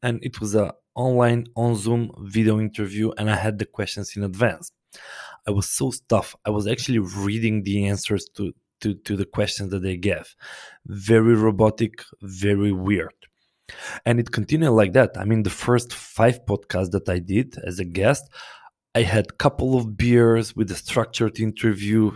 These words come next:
scared a lot. But then I started losing up. I mean, when I got to ten, when I got to fifteen,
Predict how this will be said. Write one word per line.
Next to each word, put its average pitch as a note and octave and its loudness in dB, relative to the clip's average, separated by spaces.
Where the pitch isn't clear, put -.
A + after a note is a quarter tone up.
scared - -2
a F2+ 2
lot. F2 -4
But A#2+ 2
then D3 2
I B2 -2
started B2 -2
losing A#2 2
up. B2 0
I A2 -2
mean, A2 2
when A2+ 4
I A2 4
got G#2 2
to G2 -2
ten, B2 2
when G2 -8
I F#2 -4
got F#2 -4
to - -10
fifteen, B2 -2